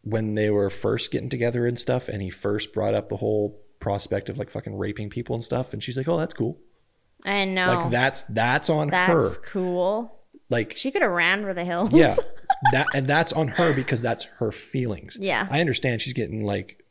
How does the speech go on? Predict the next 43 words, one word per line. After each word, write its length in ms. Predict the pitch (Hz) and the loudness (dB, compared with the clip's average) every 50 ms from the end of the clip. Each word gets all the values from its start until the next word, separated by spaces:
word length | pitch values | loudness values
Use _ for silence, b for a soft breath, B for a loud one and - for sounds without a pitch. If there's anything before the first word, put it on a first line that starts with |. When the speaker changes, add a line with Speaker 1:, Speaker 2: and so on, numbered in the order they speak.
| _ _ - | _ _ -6
Speaker 1:
physically, 600 | - 117 117 110 - - 107 110 107 104 104 - - - - | -4 -4 -4 -4 -6 -4 -2 -2 -2 -2 -4 -6 -10 -10 -8
um, 420 | 113 104 101 98 98 95 92 90 - - | -6 -6 -6 -6 -6 -8 -10 -12 -12 -10
abused, 580 | 101 101 - 101 101 104 104 104 104 107 - | -10 -10 -6 -6 -4 -4 -4 -4 -6 -8 -8
mentally 340 | - 101 101 98 - 107 104 | -8 -8 -8 -8 -8 -6 -6
abused 380 | 98 95 - 98 101 101 95 - | -6 -4 -4 -4 -4 -4 -4 -4
later 280 | 101 101 98 98 95 - | -4 -4 -4 -4 -6 -8
on, 380 | - 101 101 101 - 135 160 156 B B B B B | -6 -4 -4 -2 -2 -2 -4 -4 B B B B B
and 120 | 101 107 | -2 0
that's 220 | 113 120 123 - - | 0 0 0 0 -2
some 160 | - 107 101 | -2 -2 -2
serious 400 | - - - 104 104 104 95 - | -2 -2 0 2 2 2 2 0
trap 380 | - - - - 92 92 92 - | -2 -2 0 2 2 2 2 0
shit 380 | - - - - 120 110 98 | -2 -2 0 2 2 2 2
that 80 | 95 90 | 0 -2
you, 160 | 104 110 - - | -4 -4 -6 -6
it's 140 | - - - | -8 -6 -2
really 160 | - 101 104 101 | 0 0 0 0
hard 140 | 95 95 | 0 -2
to 60 | 98 95 | -4 -2
get 100 | - 101 | 0 2
out 180 | 110 104 95 | 2 2 2
of. 80 | 101 - - | 0 -6 -10
Speaker 2:
Mm-hmm. 420 | - - 233 214 214 190 170 - 107 | -6 -6 -4 -4 -4 -4 -4 -2 0
Speaker 1:
That's 380 | 131 151 170 165 208 - - - | 2 2 2 2 0 -2 -4 -2
on 380 | - 120 113 110 104 101 98 98 | 0 0 0 0 0 -2 -2 -4
Paul. 440 | - - - - - - - - - b b b b b b b b - | -2 0 0 0 0 -2 -6 -12 -16 b b b b b b b b -2
But 140 | 107 98 - | -2 0 0
shit 260 | - - 131 131 - | 0 2 2 2 4
where 140 | 117 110 104 | 4 2 2
she's 220 | - - 123 120 | 2 2 0 0
just 100 | 131 110 | 0 0
like, 120 | - 107 - | 0 0 0
"Oh, 120 | - 160 139 | 2 2 4
that's 220 | 117 - - - | 4 2 0 -2
cool." 420 | - - 110 101 101 98 113 - - | -2 0 2 2 2 2 0 -2 -2
Nah, 300 | - 123 117 110 104 104 104 - | -2 0 0 2 0 -2 -4 -4
that's 180 | - - 117 - | -6 -4 -2 0
on 160 | 127 117 104 | 0 0 0
you. 280 | 95 95 95 95 107 B B B B B B B B - | 0 0 -2 -2 -4 B B B B B B B B -12
You 580 | - 92 98 104 110 117 117 113 110 107 101 - | -8 -4 0 2 4 4 4 4 2 0 0 0
are 180 | - 110 117 110 | 2 2 2 2
a 40 | 104 | 2
victim 500 | 101 104 98 - - 95 98 98 107 | 0 -2 -2 -2 -2 -2 -2 -4 -6